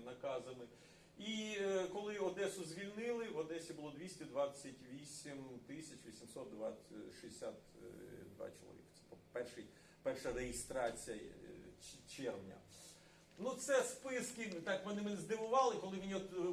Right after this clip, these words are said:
попався цей документ, він, я зберігаю у себе вдома, в домашньому архіві. Це, е, оригінал, я вам зробив фотку з оригінала. Це такий Кузьменко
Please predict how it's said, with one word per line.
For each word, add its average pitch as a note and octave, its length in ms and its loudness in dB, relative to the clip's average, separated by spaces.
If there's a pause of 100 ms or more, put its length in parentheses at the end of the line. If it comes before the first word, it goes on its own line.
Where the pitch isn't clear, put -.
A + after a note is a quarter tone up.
(180)
попався G3+ 360 0
цей G3+ 160 0
документ, A3+ 440 4
він, F3+ 200 0
я F3 160 8
зберігаю D#3 500 6
у - 20 0
себе E3 240 2
вдома, A3 400 10
в C3+ 140 -4
домашньому D3+ 440 4
архіві. G3+ 480 0 (320)
Це, A#3 260 12
е, F3+ 220 8
оригінал, F#3 600 6 (220)
я C#3+ 120 4
вам C3+ 180 -2
зробив D3 260 0
фотку D3 400 0
з C#3 40 -2
оригінала. G3 540 2 (260)
Це A#3 120 4
такий G3+ 240 2
Кузьменко F#3+ 720 2